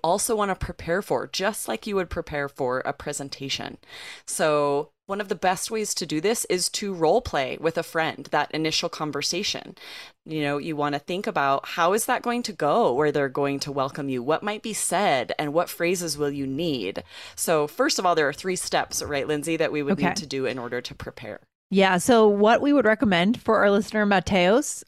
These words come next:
Speaker 2: or anyone else who's preparing, it's especially important for these Zoom meetings, right? Remote can be
Speaker 1: Yeah.
Speaker 2: hard 'cause you can't, you can't kind of make up for it with the in-person stuff, right? With the body language as much.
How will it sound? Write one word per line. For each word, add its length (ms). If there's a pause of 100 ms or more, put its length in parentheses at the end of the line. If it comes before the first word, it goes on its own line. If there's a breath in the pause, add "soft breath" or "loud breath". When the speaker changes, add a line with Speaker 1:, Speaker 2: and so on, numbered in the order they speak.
(140)
Speaker 2:
or 320
anyone 320
else 240
who's 160
preparing, 800
it's 160
especially 420
important 400
for 80
these 300
Zoom 280
meetings, 400
right? 300
Remote 400
can 140
be 60
Speaker 1:
Yeah. 80
Speaker 2:
hard 300
'cause 160
you 100
can't, 340 (480 loud breath)
you 80
can't 240
kind 180
of 80
make 340
up 200
for 400
it 200
with 140
the 180
in-person 640
stuff, 560
right? 160
With 120
the 60
body 460
language 580
as 140
much. 500